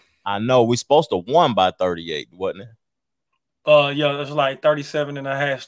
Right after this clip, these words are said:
Speaker 2: It started at thirty-five, and I think it went up a couple points when they announced that Joe Milton was the starting quarterback.
Speaker 1: Yeah, who, who was he fighting for that position for against though?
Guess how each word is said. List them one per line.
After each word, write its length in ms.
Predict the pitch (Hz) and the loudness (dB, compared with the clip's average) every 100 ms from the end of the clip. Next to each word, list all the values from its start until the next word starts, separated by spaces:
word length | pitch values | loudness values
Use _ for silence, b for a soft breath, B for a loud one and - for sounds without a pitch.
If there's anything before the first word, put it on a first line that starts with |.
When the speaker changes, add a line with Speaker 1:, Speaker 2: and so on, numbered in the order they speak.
| - | -14
Speaker 2:
It 80 | |
started 340 | 135 185 185 156 | -8 -4 -2 -2
at 100 | - | 0
thirty-five, 600 | 147 139 - 156 139 135 | 0 0 2 4 4 0
and 80 | 135 | -2
I 80 | |
think 220 | 135 143 127 | -4 -2 -2
it 40 | |
went 140 | 131 | -4
up 100 | 131 | -6
a 60 | 131 | -6
couple 220 | - 127 | -4 -4
points 320 | 127 135 135 | -4 -4 -4
when 120 | 127 131 | -4 -2
they 180 | 131 131 | -2 -2
announced 440 | 131 135 135 120 | -2 0 0 0
that 180 | 127 131 | -4 -2
Joe 220 | 123 135 | 0 0
Milton 260 | 131 131 127 | 2 -2 -4
was 140 | 117 | -6
the 60 | 117 | -8
starting 340 | - 131 131 | 2 4 4
quarterback. 480 | 127 127 117 117 117 _ _ _ - | 0 -2 -2 -6 -10 _ _ _ -10
Speaker 1:
Yeah, 140 | 107 | -6
who, 340 | 131 247 269 185 | 2 6 8 8
who 180 | 254 | 6
was 160 | 262 233 | 6 4
he 120 | 202 | 0
fighting 360 | 196 185 185 139 | 0 4 4 0
for 200 | - 143 | 2 4
that 180 | 139 - | 4 2
position 440 | 123 120 139 - | -8 -6 -6 -6
for 260 | 92 95 87 - | -12 -6 -4 -6
against 400 | 85 92 73 - | -12 -18 -20 -20
though? 140 | 69 | -20